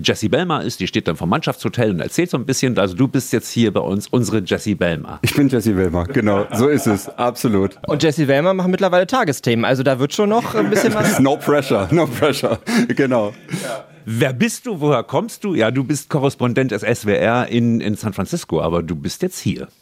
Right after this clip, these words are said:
Speaker 2: Genau, ich komme ursprünglich aus Stuttgart. Ich bin, äh, vom Südwestrundfunk, vom S W R. Der S W R hat ja dieses Jahr, wie wir alle wissen, übernommen.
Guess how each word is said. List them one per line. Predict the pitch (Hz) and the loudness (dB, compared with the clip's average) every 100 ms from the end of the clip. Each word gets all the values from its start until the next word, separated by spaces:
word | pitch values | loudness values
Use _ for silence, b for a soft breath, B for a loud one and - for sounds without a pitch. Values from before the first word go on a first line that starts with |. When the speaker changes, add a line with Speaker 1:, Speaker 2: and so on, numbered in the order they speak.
| - | 0
Speaker 2:
Genau, | 135 98 | 0 0
ich | - | -2
komme | 127 135 | 0 0
ursprünglich | 147 151 139 113 | 2 2 2 2
aus | |
Stuttgart. | - 180 175 131 | 2 0 2 0
Ich | 135 | 0
bin, | 143 131 | 2 4
äh, | - - | 2 0
vom | 120 117 | 2 2
Südwestrundfunk, | 101 113 156 - 147 151 143 | 2 0 0 0 0 0 0
vom | 131 113 | 0 0
S | 120 | 0
W | 87 | 2
R. | 123 127 | 2 2
Der | 101 | 0
S | 113 104 | -2 -2
W | |
R | 98 117 | 2 2
hat | 117 - | 0 0
ja | 107 104 104 | 2 2 0
dieses | 107 101 - | -4 -8 -2
Jahr, | 107 107 | 0 0
wie | 101 98 | -2 -2
wir | |
alle | 98 95 95 | -2 -2 -4
wissen, | 107 104 | -2 -4
übernommen. | 101 95 101 120 127 131 | -2 0 2 4 4 2